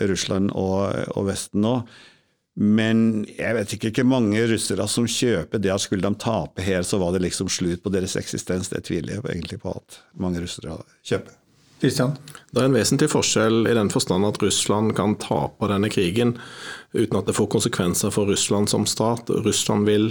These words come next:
Speaker 3: overleve. Ukrainerne vil ikke finne på å liksom gå mot Moskva eller prøve å ta kontroll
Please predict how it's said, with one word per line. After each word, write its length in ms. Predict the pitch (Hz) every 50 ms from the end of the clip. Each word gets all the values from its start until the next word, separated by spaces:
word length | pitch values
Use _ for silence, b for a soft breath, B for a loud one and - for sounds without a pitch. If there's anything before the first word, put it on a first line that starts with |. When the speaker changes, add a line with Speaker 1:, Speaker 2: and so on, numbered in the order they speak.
| - -
Speaker 3:
overleve. 600 | - - 104 90 92 95 95 - - - 104 107 110 110 110
Ukrainerne 440 | - - 117 107 98 95 104 113 107
vil 80 | 98
ikke 160 | - - 110 -
finne 300 | - - 135 95 92 90
på 160 | - - 92 95 101
å 80 | 104
liksom 360 | 98 95 - - 101 101 98 98 B B B B B B B B B
gå 260 | - 104 92 95 90 90 90
mot 300 | 98 98 92 95 95 - 101
Moskva 680 | 101 95 - - - - 82 76 90 101 107 110 104 101
eller 180 | 95 101 101
prøve 240 | - - 95 92 101
å 60 | 101 -
ta 80 | - 92 -
kontroll 420 | 110 104 - - - - - -